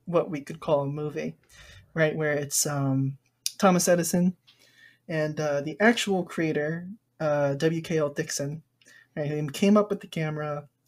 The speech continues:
and he also established thirty-five millimeter as, like, the format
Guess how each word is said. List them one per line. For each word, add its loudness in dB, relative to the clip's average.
and 0
he -6
also 4
established -2
thirty-five -2
millimeter -2
as, -8
like, -10
the -12
format -6